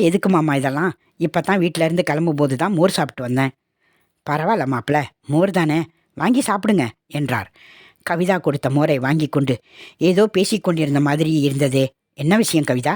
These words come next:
என்று கேட்டான். "அப்பா கிட்டயே கேளுங்க" என்று அவன் குடித்த கிளாஸை வாங்கி கொண்டாள் கவிதா. "என்ன விஷயம் மாமா?"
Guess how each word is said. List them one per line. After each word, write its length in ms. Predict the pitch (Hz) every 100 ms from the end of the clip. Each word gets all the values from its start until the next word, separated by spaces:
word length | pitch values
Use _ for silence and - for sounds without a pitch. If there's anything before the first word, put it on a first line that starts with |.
| - _ _ 135
என்று 140 | 139
கேட்டான். 380 | 139 120 104 104 - - _ _ _ _ _ -
"அப்பா 220 | 180 202
கிட்டயே 240 | 175 147 170
கேளுங்க" 320 | 147 139 120 - _ _
என்று 300 | 165 170 143 123 - - -
அவன் 240 | 180 196
குடித்த 320 | - 220 220
கிளாஸை 360 | 185 156 170 170 139
வாங்கி 220 | 156 151
கொண்டாள் 400 | 143 131 135 147
கவிதா. 260 | 123 127 117 _ _ _ _ _ _ _ _
"என்ன 180 | 151 156 254
விஷயம் 300 | 220 170 147
மாமா?" 200 | 127